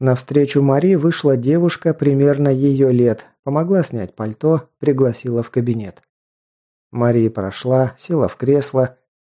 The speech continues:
несколько секунд смотрела на свое отражение в огромном зеркале, а потом произнесла, вздрогнув от глухого звука собственного голоса.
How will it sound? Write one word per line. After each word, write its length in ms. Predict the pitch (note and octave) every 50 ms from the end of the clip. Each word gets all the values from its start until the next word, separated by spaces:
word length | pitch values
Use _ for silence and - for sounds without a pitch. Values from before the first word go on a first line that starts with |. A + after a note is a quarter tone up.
| _ -
несколько 600 | A#2+ C3 D#3+ G3 F#3 - - F#3+ F#3+ F#3 F#3+ F3
секунд 480 | - - E3 D3 - - F#3+ G3 F#3
смотрела 560 | - - D#3+ D3+ C#3+ - D3+ E3 F3 F3 E3+ E3
на 120 | D#3+ D3+
свое 360 | - - D3 D3 D3 D3+ D3+
отражение 640 | D3 C#3 - C#3+ C#3+ C3+ C3+ D#3+ E3 D#3+ D#3+ D#3 D3
в 60 | C#3
огромном 460 | C#3+ C#3 D3+ D3+ D3 D3 C#3+ C#3 C#3
зеркале, 680 | C3 B2+ C3+ C3+ C3 B2+ - C3 B2+ B2 B2 B2 - _ _ _ _ _ _ _ _ _
а 120 | - A#2 A2
потом 420 | - B2+ B2+ - F3+ G3 G3+ F#3
произнесла, 1000 | - F3+ F3+ F3 E3 D3+ C#3+ D#3 D3 C#3+ C3+ - E3 F3 F#3 G3 G3 F3 - - _
вздрогнув 760 | C3+ C3 B2 A#2+ C3+ C#3 C#3+ D3+ D3+ C#3 C#3+ C#3+ C#3 C3 -
от 120 | B2+ B2 C3
глухого 480 | C3 C3+ C#3 C3+ - C#3 C3 B2+ B2 A#2+
звука 400 | A2+ A#2+ C3+ D#3 D#3+ - D#3+ C#3+
собственного 800 | - - C3+ B2 A2+ - - - - A#2+ A#2+ A#2+ A#2 A#2 A#2
голоса. 560 | A2+ B2 A2 G2+ G2 G2 F#2+ - - G2+ F#2